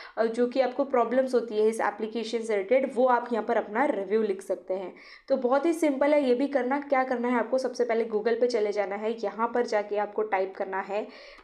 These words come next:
Microsoft three sixty-five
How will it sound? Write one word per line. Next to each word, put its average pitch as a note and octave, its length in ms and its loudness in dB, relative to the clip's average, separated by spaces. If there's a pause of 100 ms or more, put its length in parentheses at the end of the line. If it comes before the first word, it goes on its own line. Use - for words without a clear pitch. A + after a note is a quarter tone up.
(140)
Microsoft A3 800 0 (3000)
three C4+ 480 -4
sixty-five A3 1000 -4